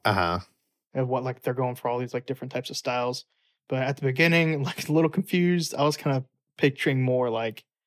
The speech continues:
Speaker 2: what I kind of imagine, like, K-on's anime style is. <laughs> Just very, like, cutesy, like, artsy, kind of fun. And then seeing, like, all that checkered stuff, looking like we were literally battling in Moeka's belt from Steins
Speaker 1: Mm-hmm.
Speaker 2: Gate.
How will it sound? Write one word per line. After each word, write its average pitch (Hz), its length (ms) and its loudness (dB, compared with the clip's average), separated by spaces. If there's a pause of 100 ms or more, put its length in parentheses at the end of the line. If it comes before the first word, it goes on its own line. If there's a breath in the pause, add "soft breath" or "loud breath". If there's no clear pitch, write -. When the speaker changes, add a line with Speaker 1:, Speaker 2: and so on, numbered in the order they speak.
Speaker 2:
what 127 160 -2
I 131 60 2
kind 147 240 2
of 131 80 2
imagine, 139 440 2
like, 127 240 -6
K-on's 135 520 0
anime 135 440 0
style 131 440 -2
is. 135 280 -6 (260 soft breath)
<laughs> - 240 -20
Just - 200 -8
very, 123 240 2
like, 113 240 -2
cutesy, 117 880 -4
like, 92 340 -6
artsy, 110 720 -8
kind 123 160 -8
of - 100 -14 (140)
fun. 113 540 -8 (300)
And 127 80 -6
then 123 80 -6
seeing, 135 240 2
like, 127 180 -2
all 123 80 -2
that 123 140 -4
checkered 123 420 -2
stuff, - 380 -6
looking 127 200 -8
like 120 160 -10
we 127 100 -4
were 120 100 -2
literally 120 280 -4
battling 117 680 -4
in 117 260 -8
Moeka's 120 460 -2
belt 120 260 -4
from 135 140 -14
Steins 120 320 0
Speaker 1:
Mm-hmm. - 20 -4
Speaker 2:
Gate. 127 260 -4